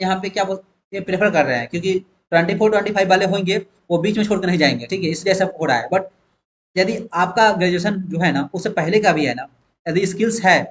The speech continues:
तो अप्लाई करो इस रोल के लिए, ठीक है। ये प्रेफरेंस इसलिए किया गया है कि सपोज ट्वेंटी फ़ोर, ट्वेंटी फ़ाइव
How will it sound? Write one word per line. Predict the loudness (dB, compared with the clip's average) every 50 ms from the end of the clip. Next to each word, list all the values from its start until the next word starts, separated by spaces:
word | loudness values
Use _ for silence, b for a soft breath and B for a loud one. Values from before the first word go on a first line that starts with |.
| -2
तो | -2
अप्लाई | -2 2 2 2 2
करो | 2 2 0 0
इस | 0 -2 -2
रोल | -4 -4 -4
के | -6 -12
लिए, | -16 -18 _ _ _ _ _ _ _
ठीक | -8 -4 -4
है। | -4 -4 -4 -10 _ _ -4
ये |
प्रेफरेंस | -2 -2 -2 0 0 0 0 0
इसलिए | -2 -2 -2 0
किया | 2 2 2 2
गया | 4 2 2 2
है | 0 -2
कि | -6 _ _ _ -6 -6
सपोज | -4 -2 2 2 2 2 2 -4 -10 -18 _ _ _ _ _ _ _ -18
ट्वेंटी | -18 -18 -20 _ _ -2 0 2 2 2 -2
फ़ोर, | -2 -2 0
ट्वेंटी | 0 0 0 -2
फ़ाइव | 0 2 2 2 2 -2